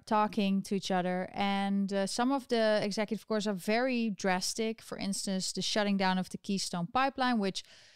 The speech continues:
many people right away out of a job, even people that voted for Biden, and they're upset. We also see things like you can now be, um, you know, going to the same bathroom if you're transgender woman as,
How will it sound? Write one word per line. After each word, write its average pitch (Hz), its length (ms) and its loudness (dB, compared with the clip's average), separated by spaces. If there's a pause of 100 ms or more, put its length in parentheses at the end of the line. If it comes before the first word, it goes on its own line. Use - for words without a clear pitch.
(480)
many 226 400 6
people 285 480 4
right 226 260 4
away 285 180 2
out 226 160 2
of 220 100 0
a 226 40 2
job, 196 360 2
even 339 320 0
people 302 300 -2
that 220 160 0
voted 208 340 2
for - 140 -4
Biden, 190 400 2
and 185 120 -2
they're 196 140 0
upset. - 520 -6 (480)
We 226 200 2
also 226 260 2
see 226 280 0
things 214 400 0
like 190 460 0
you 190 100 -4
can 185 300 -2
now 180 220 0
be, 175 480 -4 (280)
um, 160 560 -6
you 185 140 -4
know, 160 220 -6
going 185 460 -2
to - 140 -6
the 175 80 -4
same 175 360 -2
bathroom 254 500 0
if 247 160 -2
you're 233 100 -2
transgender 214 920 0 (480)
woman 196 760 0
as, 175 360 -4